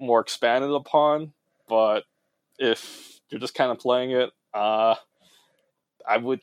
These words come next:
kinda try the PlayStation version if you want, like, better cinematics, I guess. But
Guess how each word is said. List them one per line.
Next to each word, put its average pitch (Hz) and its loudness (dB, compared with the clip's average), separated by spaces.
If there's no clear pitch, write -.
kinda 131 -6
try 143 4
the 135 -12
PlayStation 143 -2
version 165 -6
if 127 -10
you 123 -6
want, 120 0
like, - -8
better 127 2
cinematics, 131 -2
I 139 -4
guess. - -2
But 110 0